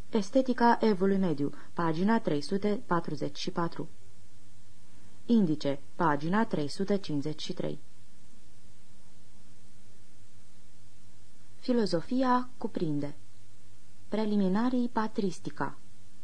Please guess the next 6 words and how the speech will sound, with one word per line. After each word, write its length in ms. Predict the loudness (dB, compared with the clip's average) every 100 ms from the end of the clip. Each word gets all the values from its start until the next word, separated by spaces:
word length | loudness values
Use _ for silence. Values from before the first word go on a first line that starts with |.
| -2 -2
Augustin, 720 | 2 2 2 0 0 0 0 -2 -2 -4 -4 -4 -2
Filozofia 640 | 2 4 4 2 2 2 2
occidentală 720 | 2 2 0 2 2 2 4
în 120 | 2
secolele 640 | 2 0 0 0 0 0 -2
șase-opt, 960 | 0 0 0 0 0 0 0 -2 -4